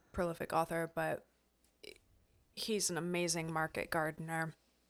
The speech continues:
He doesn't just grow his own food. He grows enough food for,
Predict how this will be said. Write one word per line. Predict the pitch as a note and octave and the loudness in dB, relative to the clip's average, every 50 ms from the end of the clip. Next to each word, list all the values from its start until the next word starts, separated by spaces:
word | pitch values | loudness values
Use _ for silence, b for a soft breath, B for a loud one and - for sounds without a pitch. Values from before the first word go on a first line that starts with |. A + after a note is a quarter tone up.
| _ _ _ _ _ _ _ _ _ _ _ _ _ - - | _ _ _ _ _ _ _ _ _ _ _ _ _ -4 0
He | G3+ A3+ | 2 6
doesn't | G#3+ A3 G3 - F3+ D#3+ | 6 8 6 6 4 2
just | - D3 - - | 4 4 4 4
grow | - D#3 E3 E3 | 4 4 4 4
his | E3 D#3+ - | 4 4 4
own | - - E3 F3 E3 | 4 2 0 0 0
food. | - - E3 D#3+ D#3 - | 0 0 2 2 2 0
He | - - A#3 A3 | 0 -2 -2 4
grows | G3+ F3+ F3+ E3 E3 - - | 6 6 8 8 8 6 4
enough | - F3+ F3+ F3 | 4 2 2 2
food | - - - - F#3+ F3+ E3 E3+ - - | -2 -8 -6 -2 0 0 0 0 -2 -6
for, | - - - - F#3+ E3+ D#3+ D#3 D#3 E3 | -8 -8 -4 0 0 2 2 2 0 -2